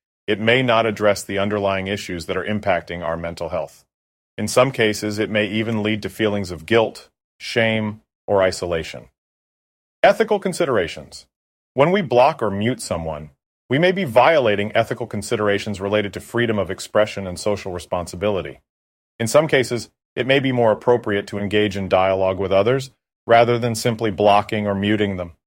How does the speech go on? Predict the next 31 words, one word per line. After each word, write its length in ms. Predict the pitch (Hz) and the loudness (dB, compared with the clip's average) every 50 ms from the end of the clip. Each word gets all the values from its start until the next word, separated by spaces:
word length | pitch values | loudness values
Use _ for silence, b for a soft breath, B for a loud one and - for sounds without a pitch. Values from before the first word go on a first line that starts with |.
| _ _ _ _ _ _ _ _ _ _ _ _ _ _ _ _ - | _ _ _ _ _ _ _ _ _ _ _ _ _ _ _ _ 0
Impact 400 | 160 180 - 160 139 123 127 127 | 0 2 6 4 4 6 6 4
on 100 | 113 110 | 4 4
relationships. 840 | 110 107 107 107 104 - - 92 82 - - - - - - - _ _ _ _ _ _ _ _ _ _ _ - | 4 4 4 4 2 0 -4 -10 -10 -8 -10 -10 -10 -14 -20 -20 _ _ _ _ _ _ _ _ _ _ _ 4
Blocking 420 | 127 143 156 165 165 185 170 160 | 6 6 6 6 4 0 0 0
or 80 | 143 127 | 0 2
muting 320 | 117 120 127 123 123 110 | 2 2 2 2 0 0
someone 380 | - - 113 110 107 107 107 107 | 0 0 0 2 2 0 0 2
without 280 | 107 107 101 104 - - | 4 4 4 4 2 0
any 240 | 113 117 120 120 117 | -2 0 0 2 4
explanation 720 | 113 110 - - - 110 98 95 95 95 - - 95 92 | 2 2 2 0 -4 -4 -2 -2 -4 -4 -6 -8 -10 -8
can 160 | - - 104 | -6 -6 -2
have 180 | 101 107 101 95 | 0 0 0 2
negative 420 | 104 110 117 127 127 127 123 107 | 4 4 4 4 4 2 0 0
consequences 800 | - - 110 107 101 - - - - 104 98 101 - 101 98 92 | -2 -2 -2 -2 -2 -4 -6 -6 -4 -4 -4 -4 -4 -6 -6 -6
for 260 | - - 110 107 87 | -6 -2 0 0 2
our 200 | 92 101 104 104 | 4 4 4 4
relationships 720 | 101 104 98 98 98 95 - 107 98 - - 98 - - - | 4 2 0 0 0 -2 -2 -6 -8 -6 -6 -6 -6 -6 -4
with 120 | 104 92 | -2 2
others. 420 | 95 92 87 82 - - - - _ _ _ _ _ _ _ _ - | 2 2 2 0 -6 -10 -14 -20 _ _ _ _ _ _ _ _ 0
It 140 | - 170 165 | 2 2 4
may 160 | 160 156 165 | 6 4 4
be 120 | 160 180 185 | 4 2 0
perceived 540 | - 180 156 - - 165 156 151 147 131 | -2 -2 -4 -2 0 0 0 0 0 2
as 140 | 135 127 120 | 0 2 4
a 60 | 127 | 4
lack 280 | 117 117 120 120 120 - | 6 6 6 4 4 0
of 100 | 113 95 | -4 -4
respect, 600 | 104 101 - - - - 139 147 147 - - - _ - | -4 -6 -6 -2 2 4 4 4 4 0 -14 -20 _ -6
communication, 840 | - 127 127 123 117 113 - - 120 123 120 - 131 127 123 117 113 - - | -2 0 2 2 2 0 0 0 0 2 0 0 -2 -4 -4 -6 -8 -8 -4
and 180 | - 107 104 104 | -2 -2 -2 -2
trust. 460 | - - 95 71 - - - - - | 0 0 0 0 0 -4 -14 -18 -20